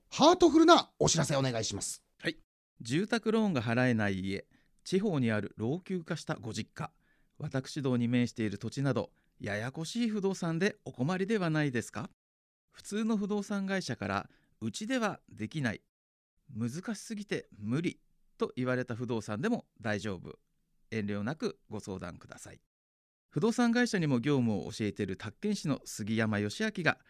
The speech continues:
Speaker 2: あなたのややこしい不動産を診察して解決方法を見つけます。遠く離れた地方でもOK。日本全国どこでも対応可能です。お子さんやお孫さんに継がせたくない、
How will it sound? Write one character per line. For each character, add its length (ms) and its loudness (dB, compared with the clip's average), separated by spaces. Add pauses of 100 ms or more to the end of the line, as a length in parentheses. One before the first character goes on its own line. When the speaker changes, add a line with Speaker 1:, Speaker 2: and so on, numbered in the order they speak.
(240)
Speaker 2:
あ 100 -2
な 140 2
た 100 0
の 180 -4
や 140 0
や 140 0
こ 100 -8
し 180 -6
い 40 -2
不 100 -4
動 140 -2
産 280 -2
を 100 -2
診 340 -2
察 280 -6
し 80 -10
て 220 0 (320)
解 240 -2
決 260 -2
方 160 0
法 200 0
を 40 0
見 200 -4
つ 100 -14
け 100 -6
ま 120 -6
す。 180 -16 (840)
遠 260 2
く 100 -2
離 240 2
れ 80 2
た 140 -2
地 120 -2
方 200 0
で 80 0
も 220 0
OK。 440 -6 (580)
日 100 2
本 200 2
全 180 4
国 380 2
ど 100 2
こ 120 2
で 80 2
も 200 0
対 240 4
応 140 2
可 140 -6
能 160 -8
で 140 -4
す。 200 -14 (800)
お 80 -6
子 100 0
さ 140 -2
ん 80 2
や 260 4
お 100 -2
孫 240 0
さ 140 -4
ん 60 0
に 100 0
継 220 -6
が 100 0
せ 140 -6
た 120 -6
く 120 -6
な 100 4
い、 140 -4